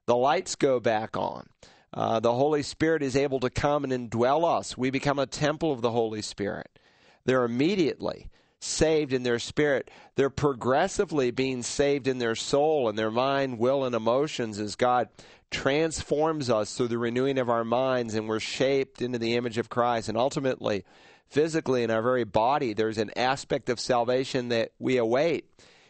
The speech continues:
and we will not see until the return of Christ when we receive a resurrected body like his.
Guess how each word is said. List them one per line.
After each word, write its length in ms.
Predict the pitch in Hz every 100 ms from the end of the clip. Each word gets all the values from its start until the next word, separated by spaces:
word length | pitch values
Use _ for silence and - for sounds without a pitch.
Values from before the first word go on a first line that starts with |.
| _
and 80 | 120
we 80 | 117
will 160 | 113
not 240 | 120 131 123
see 260 | - 143
until 300 | 131 113 -
the 100 | 127
return 380 | 120 113 131 120
of 80 | 110
Christ 500 | - 127 135 117 -
when 320 | 113 110 104 - - - -
we 180 | 120 131
receive 420 | 123 - 143 123
a 60 |
resurrected 640 | 117 120 120 117 113 - 107
body 380 | 110 110 110 110 -
like 320 | 107 101 -
his. 460 | 113 95 - -